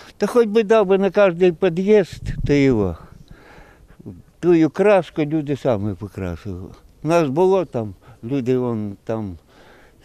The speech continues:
сьомий, восьмий покрасили собі самі. Та, толку нема з нього. Нема. Тільки що він багато вміє говорити,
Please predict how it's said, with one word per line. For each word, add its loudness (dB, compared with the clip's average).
сьомий, 0
восьмий -2
покрасили -6
собі -12
самі. -10
Та, -16
толку 0
нема 0
з -10
нього. -10
Нема. -6
Тільки -6
що -6
він -4
багато -2
вміє -4
говорити, -2